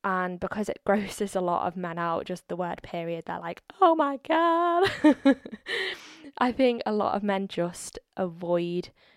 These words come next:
trying to understand it. But the reality is,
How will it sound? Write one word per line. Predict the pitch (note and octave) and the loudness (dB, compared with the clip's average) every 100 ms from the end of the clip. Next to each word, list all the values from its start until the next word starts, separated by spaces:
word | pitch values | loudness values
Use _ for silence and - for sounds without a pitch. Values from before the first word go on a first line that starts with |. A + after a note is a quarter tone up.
| _ | _
trying | - - F3 E3+ | -8 -4 -4 -4
to | - - | -10 -10
understand | F3 F3+ - F3 E3+ | -12 -12 -12 -12 -8
it. | E3+ - | -10 -8
But | - | -8
the | G3+ | -6
reality | G3 G#3 G#3+ A3+ - G#3 | -4 -4 -4 -4 -8 -10
is, | F#3 F#3 E3 F3+ F3+ | -6 -4 -4 -8 -10